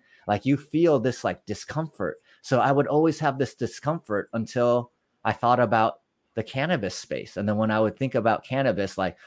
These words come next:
all of that would melt away. Then I was like, "All right, dude, this is what I gotta do." 'Cause every time I think about doing something else, I get this weird feeling. And when I think about cannabis,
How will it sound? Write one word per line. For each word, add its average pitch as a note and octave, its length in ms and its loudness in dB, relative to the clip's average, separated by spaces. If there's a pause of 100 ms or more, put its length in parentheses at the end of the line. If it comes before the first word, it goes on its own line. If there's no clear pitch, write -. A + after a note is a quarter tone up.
(120)
all A#2+ 220 6
of A#2 100 2
that A#2 160 4
would G2+ 140 0
melt G#2+ 240 0
away. A2 260 4
Then G#2 140 0
I G2+ 80 2
was F#2 100 0
like, F2 140 -4
"All G#2+ 160 4
right, F#2+ 220 2
dude, F2+ 340 -4
this B2+ 160 2
is A2+ 100 0
what G#2+ 160 4
I G2+ 80 4
gotta F#2 300 2
do." F#2+ 200 0
'Cause F#2+ 200 -2
every A2 200 2
time A2+ 200 0
I G2 40 0
think G#2+ 220 -4
about G2+ 380 2
doing G2 180 -4
something F#2+ 340 -4
else, G#2 320 0 (280)
I G2 100 0
get G#2 240 2
this - 360 -2 (420)
weird A2 360 4
feeling. G2+ 720 -2
And G2 460 -2
when G#2 100 0
I G2 80 0
think - 180 -4
about G2 280 0
cannabis, G2+ 560 0